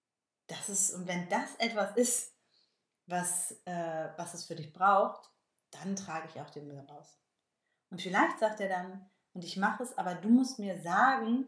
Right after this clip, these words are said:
wann er für dich voll ist“, weil wir da offensichtlich auch ein unterschiedliches Verständnis haben. Und an diesem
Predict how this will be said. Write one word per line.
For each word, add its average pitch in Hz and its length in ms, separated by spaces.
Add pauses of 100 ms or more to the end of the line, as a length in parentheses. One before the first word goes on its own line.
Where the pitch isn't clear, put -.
wann 202 420
er 190 200
für 185 140
dich 180 280
voll 214 200
ist“, 247 380 (300)
weil 175 420
wir 180 60
da 180 140
offensichtlich - 460
auch - 60
ein 175 100
unterschiedliches 160 760
Verständnis 156 540
haben. 156 220 (1600)
Und 208 240
an 202 120
diesem 208 400